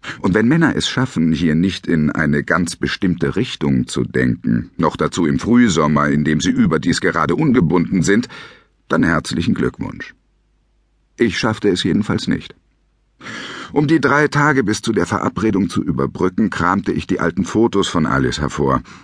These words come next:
von unserem Wochenende in Hamburg, und ich hoffte, dass sie nicht mehr als ein halbes Kilo pro Jahr zugenommen hatte. Mit siebeneinhalb Kilo mehr könnte ich leben. Wir hatten übrigens nur dieses einzige Hamburg-Wochenende gemeinsam verbracht,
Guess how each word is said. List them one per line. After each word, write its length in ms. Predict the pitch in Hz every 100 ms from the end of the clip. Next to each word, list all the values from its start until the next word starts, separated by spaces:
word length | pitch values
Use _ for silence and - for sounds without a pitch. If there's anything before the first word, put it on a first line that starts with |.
| - _
von 160 | 98 90
unserem 340 | 101 92 82
Wochenende 440 | 101 104 78 90 78
in 140 | 73
Hamburg, 540 | 110 123 85 71 - - -
und 160 | - 69
ich 120 | 82
hoffte, 560 | 90 - 85 82 78
dass 200 | 71 71
sie 140 | 78 71
nicht 300 | 80 - -
mehr 400 | 78 78 76 71
als 220 | 73 -
ein 220 | 73 71
halbes 360 | 78 78 82 -
Kilo 320 | - 92 78
pro 200 | 69 87
Jahr 260 | 87 78 87
zugenommen 640 | - 123 95 78 71 65
hatte. 240 | 69 76 64 - - -
Mit 160 | 156
siebeneinhalb 680 | 151 185 143 101 85 76 82
Kilo 300 | - 101 73
mehr 400 | 69 80 62 57 - _ _
könnte 280 | - 82 69
ich 160 | - -
leben. 500 | 82 67 - - _ _ _ _ _ _ _ _ _ _ _ _ _ _ _
Wir 160 | 123 131
hatten 240 | 151 160
übrigens 520 | 139 143 127 120 95
nur 200 | 123 117
dieses 340 | 101 98 92 90
einzige 500 | 98 90 90 90 85
Hamburg-Wochenende 800 | 90 87 85 87 95 - 85 80
gemeinsam 520 | 85 85 76 71 67
verbracht, 560 | 85 - 95 - -